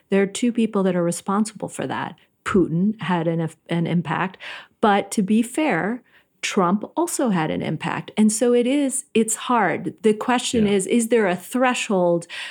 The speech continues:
Speaker 1: a point at which Europeans say,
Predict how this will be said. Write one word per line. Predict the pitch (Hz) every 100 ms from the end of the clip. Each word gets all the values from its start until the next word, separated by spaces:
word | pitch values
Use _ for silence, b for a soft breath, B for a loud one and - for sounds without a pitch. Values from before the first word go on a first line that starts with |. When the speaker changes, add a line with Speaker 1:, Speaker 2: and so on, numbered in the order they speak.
| B _
Speaker 1:
a | 196
point | 185 - 240 226 -
at | 190 175 -
which | 196 185 185
Europeans | 190 190 185 180 208 190 180 170
say, | - 185 170 160 160